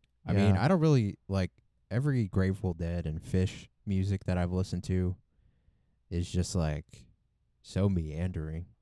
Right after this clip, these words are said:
Speaker 1: Like, it's, there's, it, it's just, like, I don't know, twenty-seven minutes of, like, guitar solo.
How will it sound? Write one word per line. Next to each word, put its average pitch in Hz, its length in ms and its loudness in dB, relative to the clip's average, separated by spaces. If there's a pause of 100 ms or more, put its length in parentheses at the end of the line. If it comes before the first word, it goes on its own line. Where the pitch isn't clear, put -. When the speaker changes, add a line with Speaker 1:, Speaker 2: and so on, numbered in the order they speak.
(260)
Speaker 1:
Like, 78 200 -6
it's, - 280 -8 (840)
there's, 78 260 -2 (120)
it, - 200 -6
it's - 200 -4
just, 90 220 -2
like, 78 440 -8 (420)
I 82 100 -12
don't 78 140 -8
know, 76 200 -8 (2000)
twenty-seven 87 680 -4
minutes 80 340 -8
of, 73 160 -14
like, 76 260 -12 (500)
guitar 78 360 -10
solo. 80 360 -10